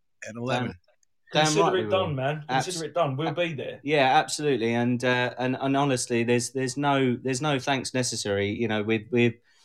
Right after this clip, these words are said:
Speaker 2: we're trying our, uh, our hardest to get this, uh, to get this up and running and off the ground. So to, for you to, for you to join just, just for the
Speaker 3: Adds
Speaker 2: sake
Speaker 3: to
Speaker 2: of
Speaker 3: it.
Speaker 2: joining is,
Speaker 3: Yeah.
Speaker 2: is incredible. So thank you so much.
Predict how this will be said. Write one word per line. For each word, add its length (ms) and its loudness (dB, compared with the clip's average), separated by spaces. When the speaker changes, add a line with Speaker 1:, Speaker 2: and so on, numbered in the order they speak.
Speaker 2:
we're 180 4
trying 340 6
our, 440 8
uh, 100 4
our 220 6
hardest 400 4
to 80 -4
get 240 4
this, 400 0
uh, 260 4
to 140 -10
get 80 4
this 180 0
up 140 4
and 100 -2
running 240 4
and 100 2
off 180 -2
the 60 -4
ground. 360 4
So 180 4
to, 220 -2
for 160 0
you 220 8
to, 300 4
for 100 -4
you 160 6
to 120 0
join 480 6
just, 480 -4
just 260 -4
for 100 -2
the 120 2
Speaker 3:
Adds 180 4
Speaker 2:
sake 220 8
Speaker 3:
to 100 4
Speaker 2:
of 60 0
Speaker 3:
it. 40 -6
Speaker 2:
joining 420 6
is, 180 8
Speaker 3:
Yeah. 60 6
Speaker 2:
is 140 2
incredible. 480 2
So 320 2
thank 300 2
you 80 4
so 240 4
much. 380 -2